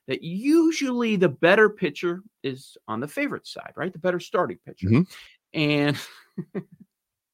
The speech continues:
Speaker 1: Pete Rose was on Squawk Box this morning on C N B C.
Speaker 2: <laughs>
Speaker 1: Oh my God, dude.
Speaker 2: I
Speaker 1: By
Speaker 2: didn't
Speaker 1: the way,
Speaker 2: see it. I, I heard
Speaker 1: if,
Speaker 2: he was on,
Speaker 1: if he,
Speaker 2: though.
Speaker 1: if, if he hasn't already been, he will get canceled for his LeBron James comments, but we're not
Speaker 2: Oh.
Speaker 1: here to,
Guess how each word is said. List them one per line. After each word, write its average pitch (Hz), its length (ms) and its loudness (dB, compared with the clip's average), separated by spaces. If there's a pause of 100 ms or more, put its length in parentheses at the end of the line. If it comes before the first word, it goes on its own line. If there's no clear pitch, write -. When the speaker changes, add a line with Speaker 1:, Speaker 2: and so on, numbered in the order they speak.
(580)
Speaker 1:
Pete 196 220 0
Rose 185 360 8
was 151 160 2
on 147 340 2
Squawk 330 500 6
Box 277 400 10
this 320 200 2
morning 214 300 2
on 180 120 0
C 160 200 2
N 175 140 2
B 165 140 -2
C. 170 500 0
Speaker 2:
<laughs> - 40 -20 (340)
Speaker 1:
Oh 160 140 0
my 123 180 -2 (220)
God, - 200 -6 (600)
dude. 143 380 0 (500)
Speaker 2:
I 131 100 6
Speaker 1:
By - 20 -
Speaker 2:
didn't 202 180 8
Speaker 1:
the 156 60 6
way, 120 60 0
Speaker 2:
see 131 180 6
it. 123 180 6
I, 120 160 4
I 127 180 4
heard 131 60 4
Speaker 1:
if, 131 140 4
Speaker 2:
he 120 80 0
was 101 160 0
on, 92 100 4
Speaker 1:
if 226 140 6
he, 262 80 -2
Speaker 2:
though. - 100 -10
Speaker 1:
if, 226 240 6
if 214 160 4
he 226 140 -2
hasn't 226 360 2
already 165 520 2
been, 147 420 -4 (220)
he 170 180 -4
will 143 220 2
get 156 240 -2
canceled 131 500 -6
for 131 200 -2
his 123 80 -6
LeBron 123 360 -2
James 139 380 -4
comments, 151 480 -2
but - 140 -2
we're 127 160 8
not 117 160 6
Speaker 2:
Oh. - 20 0
Speaker 1:
here 139 100 0
to, 139 120 -2